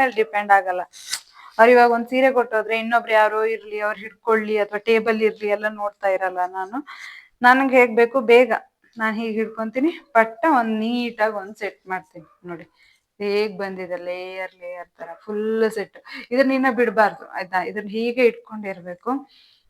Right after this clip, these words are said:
ಹಿಡ್ಕೊಂಡು ಪಿನ್ಸ್ ತಗೊಳ್ಬೇಕು. ಪಿನ್ ತಗೊಳ್ತೀನಿ ಇವಾಗ. ಹೀಗ್ ಹಿಡ್ಕೊಂಡು ಪಿನ್ ತಗೊಳ್ಬೇಕು. ಎಲ್ರು ಹೇಳ್ತಾರೆ ಆದಷ್ಟು, ಆ, ರಫ್ ಸೀರೆಗೆ ದ-, ದಪ್ಪ ಪಿನ್ ತಗೊಳ್ಳಿ, ದೊಡ್ಡ ಪಿನ್ ತಗೊಳ್ಳಿ ಅಂತಾರೆ.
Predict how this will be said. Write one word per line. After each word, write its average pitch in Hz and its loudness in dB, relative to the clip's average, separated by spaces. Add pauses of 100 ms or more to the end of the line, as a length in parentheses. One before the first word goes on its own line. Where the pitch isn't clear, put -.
(100)
ಹಿಡ್ಕೊಂಡು 262 2 (1200)
ಪಿನ್ಸ್ 269 2
ತಗೊಳ್ಬೇಕು. 190 -10 (180)
ಪಿನ್ 233 -10
ತಗೊಳ್ತೀನಿ 190 -16
ಇವಾಗ. 185 -14 (960)
ಹೀಗ್ 214 -6
ಹಿಡ್ಕೊಂಡು 202 -12 (420)
ಪಿನ್ 233 -8
ತಗೊಳ್ಬೇಕು. 185 -10 (640)
ಎಲ್ರು 294 8
ಹೇಳ್ತಾರೆ 302 6
ಆದಷ್ಟು, 247 2 (260)
ಆ, 214 0 (160)
ರಫ್ 233 -2
ಸೀರೆಗೆ 247 -2
ದ-, 208 -12
ದಪ್ಪ 208 -2
ಪಿನ್ 233 -4
ತಗೊಳ್ಳಿ, 196 -4
ದೊಡ್ಡ 190 -6 (220)
ಪಿನ್ 208 -8
ತಗೊಳ್ಳಿ 190 -8
ಅಂತಾರೆ. 165 -12